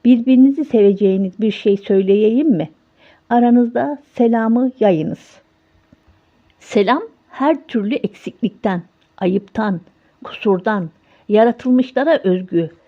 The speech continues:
değişim ve yok oluştan münezzeh ve salim olan, kullarını her türlü kötülüklerden, tehlikelerden selamete çıkaran,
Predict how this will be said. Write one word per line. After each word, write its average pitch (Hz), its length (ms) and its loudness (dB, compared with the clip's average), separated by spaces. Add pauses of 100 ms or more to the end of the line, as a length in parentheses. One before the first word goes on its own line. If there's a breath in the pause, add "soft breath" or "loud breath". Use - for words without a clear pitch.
(180)
değişim 226 520 0
ve 247 60 2
yok 254 360 -2
oluştan 165 460 -4
münezzeh 202 600 0 (300)
ve 254 80 2
salim 190 480 -2
olan, 156 240 -8 (640 soft breath)
kullarını 269 680 0 (240)
her 294 340 -2
türlü 226 240 -4
kötülüklerden, 185 920 -4 (420 soft breath)
tehlikelerden 208 880 -2
selamete 190 680 -4
çıkaran, 165 460 -8